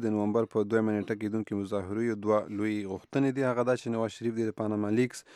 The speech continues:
معلوماتو په لټنه وکړي او یا د استعفا ورکړي. نن په اسلام آباد کې د میډیا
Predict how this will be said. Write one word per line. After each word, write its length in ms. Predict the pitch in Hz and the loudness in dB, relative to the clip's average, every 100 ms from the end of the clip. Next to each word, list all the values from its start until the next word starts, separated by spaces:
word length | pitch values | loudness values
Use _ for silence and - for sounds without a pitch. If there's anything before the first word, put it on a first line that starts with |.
| - - 127 | -20 -6 4
معلوماتو 400 | 127 127 127 120 110 | 6 6 4 2 0
په 60 | 110 | 0
لټنه 320 | - 120 113 | 2 2 2
وکړي 240 | - 120 | 0 0
او 80 | 104 | 2
یا 100 | 98 95 | 2 0
د 100 | 92 | -4
استعفا 320 | - 95 98 | -6 -4 -2
ورکړي. 420 | 95 92 107 - 107 | -2 -4 -8 -6 -4
نن 100 | 101 98 | -4 -4
په 100 | 95 | -6
اسلام 240 | 101 95 | -4 -2
آباد 240 | 95 110 - | 0 0 0
کې 220 | 117 104 | -4 0
د 80 | 98 | 0
میډیا 240 | 95 107 | 2 0